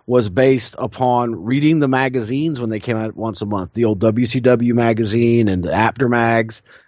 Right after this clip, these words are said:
and watching the pay-per-views that involved this angle, uh, at members of the church's homes on the Sunday nights or pay-per-views.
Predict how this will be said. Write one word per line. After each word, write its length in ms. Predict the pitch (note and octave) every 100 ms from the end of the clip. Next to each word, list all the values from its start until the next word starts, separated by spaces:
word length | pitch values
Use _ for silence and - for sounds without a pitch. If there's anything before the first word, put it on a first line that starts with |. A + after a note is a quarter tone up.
| _ -
and 420 | G#2+ G#2+ A2 G#2+
watching 540 | G#2 A#2+ C3 C3 A#2+
the 80 | A2
pay-per-views 960 | - B2+ A#2+ A2 F#2 D#3+ F#3 D#3+ C3 G#2
that 140 | B2
involved 540 | A2 A2 A2+ A2+ G2+
this 180 | F#2+ G#2
angle, 540 | A#2 A2 G#2 G2+ F#2+ - _ _ _
uh, 260 | - G#2+ G#2+
at 340 | - A2 A2 -
members 360 | A#2+ A#2+ A2
of 60 | G2+
the 80 | G2
church's 420 | - A#2+ A2 G#2
homes 600 | - A#2 A#2 G#2 F#2+ - _ _
on 360 | G2+ G2+ G2+ G2
the 80 |
Sunday 260 | G#2 A2+ G2+
nights 260 | G2+ F#2+ G2
or 80 |
pay-per-views. 680 | F2+ A2+ A#2 G#2 D#2 D2+ C#2